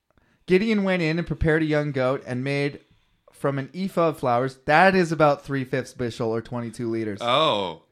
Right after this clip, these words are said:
Speaker 2: I was waiting for
Speaker 1: Twenty-two
Speaker 2: that.
Speaker 1: liters of flour. That's a fucking, how many loaves of bread do you think that is?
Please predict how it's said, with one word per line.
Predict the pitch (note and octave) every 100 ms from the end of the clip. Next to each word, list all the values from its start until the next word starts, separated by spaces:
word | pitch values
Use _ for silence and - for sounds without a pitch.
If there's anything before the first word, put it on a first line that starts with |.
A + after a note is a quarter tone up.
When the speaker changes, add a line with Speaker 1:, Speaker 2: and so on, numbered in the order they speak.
| _ _ _ _ _ -
Speaker 2:
I |
was | E3
waiting | A#3 C#4+ D#4
for | -
Speaker 1:
Twenty-two | D4+ C#4
Speaker 2:
that. |
Speaker 1:
liters | F#3 G#3 A#3 B3 G3+
of | C#3+
flour. | - D3 D3 D#3 A#2+
That's | D#3+ -
a | G#3
fucking, | - A3 G#3+ G3+ D3 - - _ _ -
how | A3
many | E4 D#4+ G3 - - _ _ -
loaves | C#3 F#3 G#3 F#3+
of | F#3 A#2+
bread | C3+ C#3 C#3+
do |
you | C3+
think | A2+ A#2+ A2+
that | A2 G#2
is? | G2 G2+ -